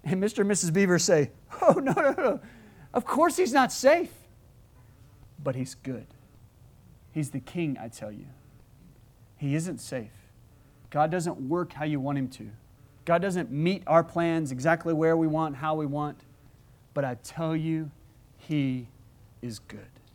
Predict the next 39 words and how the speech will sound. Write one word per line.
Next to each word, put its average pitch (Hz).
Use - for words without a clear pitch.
And 143
if 139
you 135
can 135
trust -
in 143
the 131
goodness 151
of 117
God, 120
you 139
can 135
rely 131
on 143
him 131
through 113
all 160
the 160
ups 156
and 135
downs, 110
the 131
times 160
where 147
you 147
feel 165
like 147
he 185
has 139
not 160
made 170
me 165
as 147
good 156
as 135
I 147
want 170
to 139
be. 131